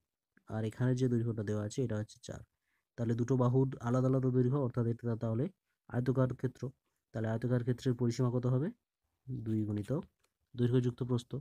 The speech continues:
ঠিক আছে। দুই গুণিতক দৈর্ঘ্য কত? ছয়, প্রস্থ হচ্ছে চার। তাহলে ছয় চার দশ হয়ে যাবে এখানে, গুণিতক দুই সমান হচ্ছে কুড়ি হয়ে যাবে।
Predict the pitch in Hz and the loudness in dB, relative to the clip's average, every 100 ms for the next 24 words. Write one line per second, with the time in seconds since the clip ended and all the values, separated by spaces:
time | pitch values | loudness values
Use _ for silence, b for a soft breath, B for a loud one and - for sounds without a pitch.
0 | - _ _ - 156 110 - _ _ _ | -12 _ _ -6 -4 -4 -8 _ _ _
1 | _ 110 117 110 117 110 117 113 113 127 | _ -4 0 2 2 2 0 0 0 0
2 | 127 127 131 - 139 196 _ _ _ 110 | 0 -2 -2 -2 -2 -4 _ _ _ -8
3 | 107 - 101 - - 95 87 _ _ _ | -6 -6 -8 -8 -8 -8 -10 _ _ _
4 | _ - 104 117 110 117 110 110 117 120 | _ -12 -6 -2 0 0 -2 0 -2 0
5 | 127 123 131 127 127 170 165 113 107 120 | -2 0 0 0 -2 -6 -4 -2 -2 -2
6 | 110 107 143 233 _ _ _ _ _ - | -4 -2 -4 -4 _ _ _ _ _ -6
7 | 113 104 104 - - 110 101 95 92 92 | -2 -2 -2 -6 -8 -4 -4 -4 -6 -8